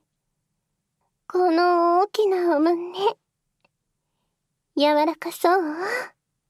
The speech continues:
触ってみたいですか？あなたが眠ってる間に、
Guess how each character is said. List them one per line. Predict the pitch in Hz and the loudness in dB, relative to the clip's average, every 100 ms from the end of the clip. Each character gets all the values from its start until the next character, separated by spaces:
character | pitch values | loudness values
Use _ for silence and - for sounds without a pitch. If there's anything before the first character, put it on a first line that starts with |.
| _ _ _ _ _ _ _ _ _ | _ _ _ _ _ _ _ _ _
触 | - 214 233 | -2 0 0
っ | |
て | - - | -6 -8
み | 277 269 | -6 -4
た | 262 285 | -2 -2
い | |
で | 294 | -2
す | - - | -14 -20
か？ | _ - 285 480 - _ _ _ _ _ _ _ _ _ _ _ _ _ _ _ _ _ _ _ | _ -10 -8 -8 -10 _ _ _ _ _ _ _ _ _ _ _ _ _ _ _ _ _ _ _
あ | 320 330 | 0 2
な | 359 | 0
た | 349 349 | -2 -6
が | 294 | -2
眠 | 285 277 | 0 0
っ | 302 | -2
て | - 320 | -4 -6
る | 320 | -4
間 | 330 330 339 | -6 -6 -8
に、 | 320 330 - | -4 -2 -2